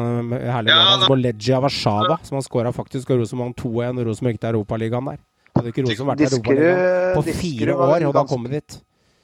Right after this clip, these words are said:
Speaker 2: Eh, fakta.
Speaker 1: Det er fleip. Han spilte femtini kamper for Rosenborg. Husk, dette er to og en halv sesong. Kla-, klarer ikke å spille så mange kamper
Speaker 2: Nei,
Speaker 1: på to og en
Speaker 2: men
Speaker 1: halv sesong. Han spilte femtini
Speaker 2: Jeg, jeg,
Speaker 1: kamper.
Speaker 2: jeg bomma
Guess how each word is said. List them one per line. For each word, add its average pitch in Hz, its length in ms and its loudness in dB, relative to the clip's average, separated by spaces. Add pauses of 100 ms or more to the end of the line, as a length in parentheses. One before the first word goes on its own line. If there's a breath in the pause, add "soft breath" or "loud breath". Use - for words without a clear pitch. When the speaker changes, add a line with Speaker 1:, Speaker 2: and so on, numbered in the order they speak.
(640)
Speaker 2:
Eh, 143 240 2
fakta. 151 320 -8 (3500)
Speaker 1:
Det 131 120 2
er 156 80 2
fleip. - 420 -2
Han 151 80 -2
spilte 135 320 0
femtini 139 480 2
kamper 117 240 0
for 120 160 2
Rosenborg. 135 320 -4
Husk, 175 240 2
dette 156 180 2
er 165 140 0
to - 220 -4
og 127 180 2
en 160 80 -4
halv 147 240 2
sesong. 170 380 2 (500)
Kla-, 160 300 2
klarer 123 260 2
ikke 170 140 -2
å - 20 -6
spille 143 320 0 (600)
så - 280 -2
mange 156 160 2
kamper 147 240 4
Speaker 2:
Nei, 135 60 4
Speaker 1:
på 151 100 2
to 151 60 4
og - 20 4
en 143 60 4
Speaker 2:
men - 20 4
Speaker 1:
halv 151 140 0
sesong. 151 260 0
Han 151 160 -2
spilte 135 240 -4
femtini 143 240 2
Speaker 2:
Jeg, 151 140 2
jeg, - 20 -4
Speaker 1:
kamper. 180 300 2 (260)
Speaker 2:
jeg 180 220 6
bomma 220 180 2